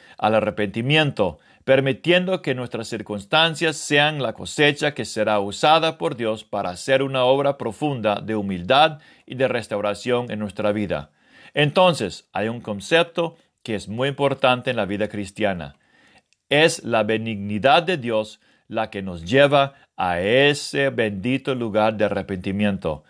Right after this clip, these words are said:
Es también su benignidad la que nos permite cosechar lo que hemos sembrado para que más adelante podamos ser cambiados y restaurados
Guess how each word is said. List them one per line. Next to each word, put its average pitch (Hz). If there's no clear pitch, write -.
Es 151
también 165
su 170
benignidad 143
la 131
que 127
nos 120
permite 165
cosechar 160
lo 147
que 123
hemos 143
sembrado 170
para 113
que 107
más 135
adelante 139
podamos 117
ser 113
cambiados 139
y 120
restaurados 120